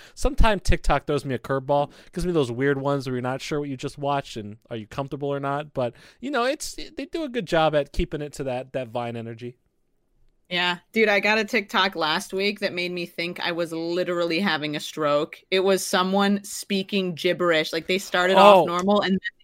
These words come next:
Speaker 2: started speaking
Speaker 1: I
Speaker 2: gibberish, and I fu-, I, I panicked.
Speaker 1: Yes,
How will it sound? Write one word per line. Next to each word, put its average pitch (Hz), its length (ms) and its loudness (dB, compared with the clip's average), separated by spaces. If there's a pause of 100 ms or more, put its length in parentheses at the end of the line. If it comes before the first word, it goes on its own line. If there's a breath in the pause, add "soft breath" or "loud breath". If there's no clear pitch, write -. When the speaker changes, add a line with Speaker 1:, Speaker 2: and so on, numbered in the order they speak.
(100)
Speaker 2:
started 175 420 0
speaking 180 260 2
Speaker 1:
I 170 60 8
Speaker 2:
gibberish, 180 560 0
and 185 120 -4 (200)
I 202 60 -4
fu-, 202 280 0
I, 220 360 -2
I 208 180 -2 (140)
panicked. 175 480 -6
Speaker 1:
Yes, 143 480 2